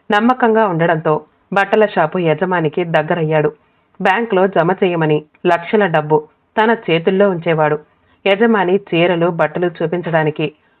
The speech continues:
పెద్ద పెద్ద వాళ్ళ ఇళ్లకు తననే పంపిస్తూ ఉంటాడు. వ్యాన్లో నుంచి బట్టల బ్యాగులు తీసి హాల్లోకి తీసుకువెళ్ళాను. ఐదారుగురు ఆడవాళ్లు చుట్టూ మూగారు.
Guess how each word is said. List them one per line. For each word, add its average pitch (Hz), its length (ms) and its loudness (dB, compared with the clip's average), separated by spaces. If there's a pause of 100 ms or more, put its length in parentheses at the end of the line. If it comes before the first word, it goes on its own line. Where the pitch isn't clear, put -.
(180)
పెద్ద 202 140 2
పెద్ద 202 260 0
వాళ్ళ 156 360 0
ఇళ్లకు 160 440 -2 (420)
తననే 190 220 0
పంపిస్తూ 165 520 -2
ఉంటాడు. 156 360 -2 (440)
వ్యాన్లో 220 340 2
నుంచి 175 340 -2
బట్టల 165 380 0
బ్యాగులు 165 380 0
తీసి 151 400 -4 (320)
హాల్లోకి 190 500 2
తీసుకువెళ్ళాను. 151 720 -2 (420)
ఐదారుగురు 202 520 2
ఆడవాళ్లు 170 580 0 (140)
చుట్టూ 160 240 2
మూగారు. 156 440 0